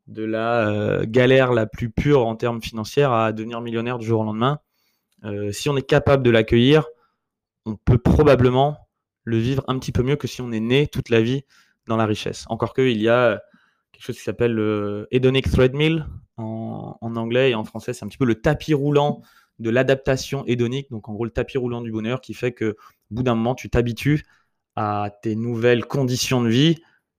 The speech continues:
Et, euh, ce qui t'apporte du bonheur, euh, pendant les premières semaines, au bout de deux mois, ben, tu le considères comme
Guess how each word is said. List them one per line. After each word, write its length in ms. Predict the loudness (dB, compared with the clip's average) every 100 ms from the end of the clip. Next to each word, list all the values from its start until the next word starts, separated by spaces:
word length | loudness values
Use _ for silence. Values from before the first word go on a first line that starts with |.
| 2
Et, 160 | 4
euh, 160 | 6 4
ce 100 | 0
qui 120 | -4
t'apporte 280 | -2 2 2
du 120 | 2
bonheur, 400 | 0 2 2 2
euh, 180 | 0 -2
pendant 240 | -8 -8
les 140 | -8 -6
premières 380 | -2 0 -2 -2
semaines, 340 | -2 0 0
au 80 | -2
bout 100 | -4
de 60 |
deux 160 | -2 -2
mois, 240 | 0 0
ben, 100 | 0
tu 140 | -4 -10
le 20 |
considères 460 | -12 -6 -2 -2 0
comme 300 | -2 -2